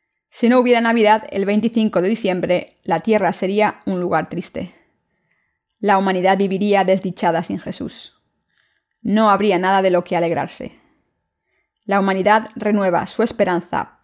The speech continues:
por el hecho de que su Salvador, el Salvador de los pecadores, el Salvador de los que van en camino de la perdición,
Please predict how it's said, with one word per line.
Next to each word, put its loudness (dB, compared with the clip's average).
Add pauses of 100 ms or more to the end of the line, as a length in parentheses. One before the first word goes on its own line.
por 4
el 4
hecho 0
de 0
que -2
su -6
Salvador, 2 (520)
el 0
Salvador 2
de 2
los -2
pecadores, -2 (640)
el 2
Salvador 2
de 0
los 0
que -4
van 0
en -4
camino 0
de 0
la 0
perdición, -4